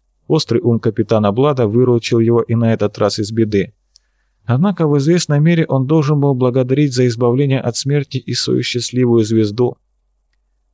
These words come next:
Корчившийся на полу человек мало-помалу затих. Теперь он лежал совершенно неподвижно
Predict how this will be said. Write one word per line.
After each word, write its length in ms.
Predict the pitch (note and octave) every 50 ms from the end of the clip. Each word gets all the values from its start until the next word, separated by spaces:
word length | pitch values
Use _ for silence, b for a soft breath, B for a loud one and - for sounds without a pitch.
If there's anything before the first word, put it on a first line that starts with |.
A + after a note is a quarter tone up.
| _ _ _
Корчившийся 680 | - - B2+ A#2 - - A#2 G#2+ - A#2+ A2 - A2+ G#2+
на 120 | A2 G#2
полу 220 | - A2+ A2 A2+
человек 460 | A2 - - A#2+ B2+ C#3 C3+ - - A2
мало-помалу 640 | G#2+ A2 A2+ A2+ G#2 - G#2+ G#2+ G#2 G2+ G2 G2+
затих. 480 | G2+ G#2+ A2+ G#2+ - - F#2 F2 - _ _ _ _ _ _ _ _ _ _ _
Теперь 260 | - - - F3+ F#3 -
он 180 | - A2+ A2
лежал 260 | G#2+ G#2 A#2+ C3+ C3
совершенно 500 | A#2+ - - A2 G#2 - - A#2 A2 G2+
неподвижно 680 | G2 G#2 G2+ - G#2 G2 A#2 C3+ D3+ C#3+ C3 C3 B2+ B2+